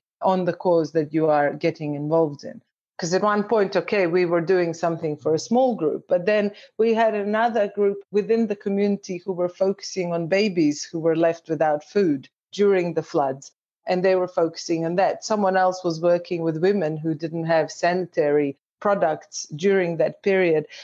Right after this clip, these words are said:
But all in all, the purpose was there. We wanted to help those who were in need and who needed our support to get through the toughest time until things settled a bit.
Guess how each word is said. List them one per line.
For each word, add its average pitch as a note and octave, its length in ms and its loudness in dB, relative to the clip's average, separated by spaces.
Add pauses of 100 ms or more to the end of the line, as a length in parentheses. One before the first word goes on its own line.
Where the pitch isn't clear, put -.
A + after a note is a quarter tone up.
(120)
But G3 220 -2 (120)
all C4+ 300 2
in G3+ 160 2
all, G#3+ 460 0 (180)
the F3 100 -2
purpose B3 640 -2
was D#3+ 220 0
there. F3+ 220 2
We F3 140 0
wanted G3+ 480 -2
to E3+ 100 -8
help A#3 360 0
those F3 540 0
who F3 140 -6
were D#3+ 220 2
in D#3+ 240 -2
need F#3+ 440 0 (100)
and D#3+ 180 -2
who E3 160 -4
needed F3 420 0
our D#3 240 4
support F3+ 680 0
to D#3+ 80 -8
get E3+ 280 0
through E3+ 260 0
the D#3 160 -4
toughest - 560 -4
time D#3+ 420 0
until D#3+ 460 0
things D3+ 340 -2
settled D3 400 -2
a D3 60 -2
bit. - 260 -4